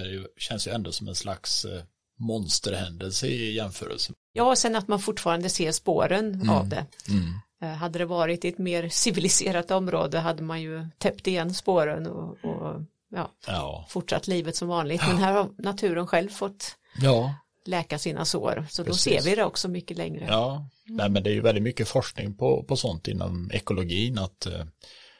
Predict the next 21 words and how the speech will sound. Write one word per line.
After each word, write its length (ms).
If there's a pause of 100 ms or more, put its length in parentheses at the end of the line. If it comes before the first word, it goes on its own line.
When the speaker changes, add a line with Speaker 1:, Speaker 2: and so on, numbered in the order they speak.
(160)
Speaker 1:
det 60
här 80
med 140
störningar 680
är 120
ju 60
en 100
naturlig 440
del 320
av 360 (120)
ekologin. 440
Det 60
är 40
oftast 360
det 140
som 300
gör 320
att 180 (100)
det 100
blir 320
artrikt. 600